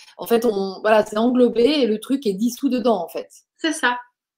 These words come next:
Speaker 1: Magnifique.
Speaker 2: Et
Speaker 1: Dans le
Speaker 2: dissous,
Speaker 1: sens
Speaker 2: et d'en
Speaker 1: Oui.
Speaker 2: dissoudre. Quand on dissout, ça c'est ce qui me vient maintenant, mais
Speaker 1: Ouais.
Speaker 2: quand on dissout quelque chose,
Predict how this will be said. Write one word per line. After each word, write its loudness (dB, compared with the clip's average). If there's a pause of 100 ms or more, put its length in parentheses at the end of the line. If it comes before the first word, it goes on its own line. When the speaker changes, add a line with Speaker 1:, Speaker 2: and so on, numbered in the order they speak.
(1600)
Speaker 1:
Magnifique. -20 (420)
Speaker 2:
Et 6
Speaker 1:
Dans 4
le 2
Speaker 2:
dissous, -2
Speaker 1:
sens -4 (300)
Speaker 2:
et 4
d'en 6
Speaker 1:
Oui. -2
Speaker 2:
dissoudre. 0 (100)
Quand 0
on 6
dissout, 4
ça 2
c'est 0
ce -8
qui -4
me -6
vient -4
maintenant, -6 (460)
mais -2
Speaker 1:
Ouais. -6
Speaker 2:
quand 4 (180)
on -2
dissout 2
quelque 0
chose, -2